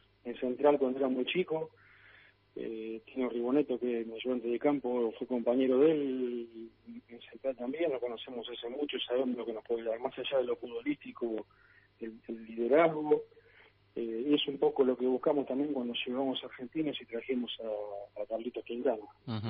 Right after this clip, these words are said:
Speaker 1: ese tipo de, de jugador con experiencia que nos dé una variante más dentro de todos lo-, los zagueros centrales que tenemos.
Speaker 2: ¿Y lo del extremo?
Speaker 1: Y lo del extremo no, eh,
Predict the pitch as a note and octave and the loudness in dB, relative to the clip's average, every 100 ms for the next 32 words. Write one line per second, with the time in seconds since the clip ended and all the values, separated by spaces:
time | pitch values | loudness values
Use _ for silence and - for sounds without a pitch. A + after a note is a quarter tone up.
0 | F#2+ A2 - - A#2 G#2+ G#2+ G#2 G#2+ G#2+ | -4 -8 -10 -4 -2 -2 -4 -4 -6 -2
1 | A#2 B2+ A#2 A#2 B2+ C#3 F3 D#3 B2 A#2 | -2 0 -4 -2 -2 2 4 2 0 -2
2 | B2+ B2 A#2 A#2+ B2+ B2 A#2 B2+ C#3 - | -2 0 0 0 -2 -6 -4 -2 -2 -4
3 | _ - - - _ - B2 A#2 A#2+ A#2 | _ -20 -20 -20 _ -2 -2 2 0 4
4 | C3+ B2+ A#2 A2+ A2 G#2+ A2 G#2+ A2 - | 4 4 4 2 0 -6 -8 -14 -10 -4
5 | A#2 B2+ A#2+ A#2 B2 B2 A2 A2 A#2 G2+ | 0 0 -2 -2 2 2 2 -2 -2 -4
6 | - _ _ - C3+ - A2+ A2 A2+ A2+ | -14 _ _ -20 -20 -12 -4 0 2 2
7 | C#3 E3+ G3+ - _ _ _ _ _ _ | 2 2 0 -6 _ _ _ _ _ _
8 | _ _ _ _ _ _ _ _ _ _ | _ _ _ _ _ _ _ _ _ _
9 | _ _ - D#3 D3+ D3+ E3 A3 A3 F3+ | _ _ 2 6 8 8 6 4 4 4
10 | D#3+ D3 D3 | 6 6 4